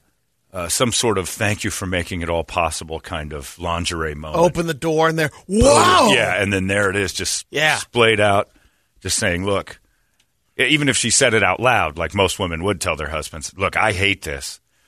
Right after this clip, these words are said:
Speaker 1: but I'm gonna do this for you today because you deserve a birthday present. It's, uh,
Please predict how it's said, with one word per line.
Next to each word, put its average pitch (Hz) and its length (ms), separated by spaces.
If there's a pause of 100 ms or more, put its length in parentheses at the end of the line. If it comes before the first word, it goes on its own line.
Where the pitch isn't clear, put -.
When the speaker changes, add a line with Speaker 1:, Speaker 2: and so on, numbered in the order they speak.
(200)
Speaker 1:
but 92 100
I'm 104 180
gonna 110 160
do 110 180
this 104 180
for 98 160
you 95 200
today 92 320
because 82 320
you 95 80
deserve 87 320
a 90 60
birthday 92 320
present. 76 420
It's, 73 140
uh, - 220